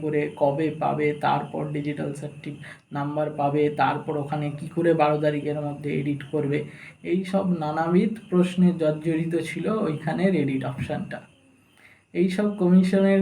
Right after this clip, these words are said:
নিশ্চয়ই দৃষ্টিগোচরে গেছে, তাই আবারও একটা এডিট অপশান আমাদের সামনে তুলে ধরলো। এখন এই এডিট অপশানে কী তুলে ধরলো? না, এই এডিট অপশানে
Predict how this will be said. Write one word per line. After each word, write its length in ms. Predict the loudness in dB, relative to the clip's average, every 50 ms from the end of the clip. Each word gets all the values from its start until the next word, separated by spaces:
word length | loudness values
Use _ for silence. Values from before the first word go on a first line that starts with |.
| 4 4
নিশ্চয়ই 420 | 2 0 -2 0 4 6 6 8 8 8
দৃষ্টিগোচরে 680 | 6 6 4 4 2 2 2 2 0 0 0 0 0 0 0
গেছে, 260 | 0 -2 -2 0 0 0 0 0 -2
তাই 200 | -2 0 0 0 0 -2 -4 -4
আবারও 300 | -2 0 0 0 2 0 0 -2 -2
একটা 220 | -4 -4 -2 -2 0 0 0 -2
এডিট 260 | -2 -2 -2 -4 -4 -6 -8
অপশান 300 | -8 -8 -8 -4 -2 -2 -2 -2 -4 -6
আমাদের 340 | -4 -4 -4 -4 -4 -4 -4 -4 -4
সামনে 300 | -4 -2 -2 -2 -4 -6 -6 -4
তুলে 220 | -4 -4 -2 -4 -4 -4
ধরলো। 300 | -6 -6 -6 -8 -10 -14 -16 -20 -20 _ _ _ _ _ _ _ -20 -20 -20 _ _ _ -4 -2
এখন 160 | 0 2 2 2 2 2
এই 80 | 4 4 4 4
এডিট 220 | 4 4 2 2 0 -2
অপশানে 320 | -2 -4 -2 -2 0 0 0 0 0
কী 80 | 0 -2 0 0
তুলে 200 | 4 6 6 8
ধরলো? 340 | 8 6 4 4 0 -2 -4 -4 -8 -14 -20 -20 -20 -20 -20 _ -10
না, 80 | -8 -8 -8 -4 0 2 4
এই 80 | 6 6 6 4
এডিট 220 | 4 4 4 4 2 2
অপশানে 400 | 0 0 -2 -4 -4 -2 0 2